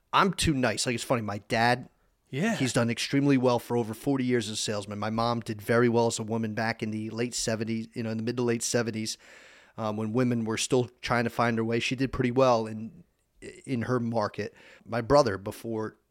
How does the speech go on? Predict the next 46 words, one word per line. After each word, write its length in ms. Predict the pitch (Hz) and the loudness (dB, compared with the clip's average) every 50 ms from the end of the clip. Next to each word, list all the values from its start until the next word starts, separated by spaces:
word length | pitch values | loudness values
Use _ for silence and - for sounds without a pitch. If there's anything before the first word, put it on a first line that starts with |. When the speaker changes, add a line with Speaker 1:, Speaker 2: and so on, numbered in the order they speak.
| _ _ _ _ _ _ _ _ - | _ _ _ _ _ _ _ _ -8
Speaker 1:
you 100 | 131 120 | -6 -6
know, 200 | 101 101 104 110 - | -6 -6 -10 -10 -8
he 200 | - 139 127 - _ - | -6 -6 -6 -8 _ -10
took 200 | - - - - | -10 -8 -6 -6
some 240 | - 107 107 104 - _ _ _ _ _ _ - | -6 -6 -6 -8 -10 _ _ _ _ _ _ -14
turns, 460 | - - 117 110 110 107 107 104 101 | -8 -6 -4 -4 -4 -4 -6 -8 -8
but 200 | - - 101 - | -8 -10 -10 -10
he 280 | - - - 147 170 160 | -8 -6 -4 -2 -2 0
sold, 480 | - - - 135 117 110 107 104 104 | 2 2 2 4 2 2 2 -2 -4
you 60 | 113 110 | -6 -6
know, 100 | 110 110 | -6 -6
my, 160 | 107 117 117 | -6 -6 -6
he 240 | 117 113 120 123 117 | -6 -6 -6 -6 -4
worked 240 | 117 127 120 - - | -2 -4 -4 -4 -6
for 120 | - 107 | -6 -6
my 100 | 107 107 | -6 -4
dad's 280 | 104 107 110 110 - - | -2 -2 -2 -2 -2 -4
company 280 | - 120 110 - 113 | -6 -6 -4 -4 -6
for 140 | 107 - - | -8 -6 -8
a 60 | 110 | -8
little 200 | 107 110 107 110 | -8 -8 -10 -10
bit. 320 | 104 104 113 113 110 - _ _ _ - _ _ _ _ _ _ _ _ | -6 -4 -4 -4 -4 -8 _ _ _ -20 _ _ _ _ _ _ _ _
He 200 | - - 143 131 | -12 -6 -4 -2
sold, 360 | 120 - - 127 117 113 104 110 | 0 2 4 4 4 4 4 0
and 120 | 110 110 | -4 -6
he 100 | 117 131 | -4 -4
had 120 | 131 117 107 | -4 -4 -4
that 120 | 117 - | -8 -10
killer 200 | - - 120 113 | -4 -4 -2 -2
mentality. 340 | 110 107 107 - 107 101 104 | -2 -6 -8 -8 -8 -6 -6
My 60 | 110 | -2
sister's 420 | 107 - 104 - - 139 123 - 120 | -2 -2 -2 -2 -2 -4 -4 -4 -6
an 80 | 107 | -8
attorney. 380 | 107 - - - 135 123 110 101 | -8 -6 -2 -2 -2 -2 -2 -4
She's 260 | - - 123 117 107 | -6 -4 -4 -4 -4
an 120 | 117 110 | -4 -4
assistant 440 | 110 - - 156 147 - - 110 - | -4 -4 -4 -4 -4 -4 -6 -6 -6
prosecutor 640 | - - 120 120 - - 123 - - 113 107 104 104 | -2 0 0 0 0 -2 -6 -8 -10 -10 -10 -8 -6
in 60 | 107 | -4
Speaker 2:
Oh, 60 | 110 | -4
Speaker 1:
Essex 260 | 117 - 117 117 110 107 | -2 -2 -2 -2 -4 -4
Speaker 2:
wow. 20 | |
Speaker 1:
County 340 | - 120 113 117 113 107 107 | -4 -2 -2 -2 -2 -2 -4
in 60 | 107 | -4
New 140 | 110 110 107 | -4 -4 -4
Jersey. 440 | 107 113 113 117 113 113 110 110 | -4 -2 -2 -2 -2 -2 -6 -8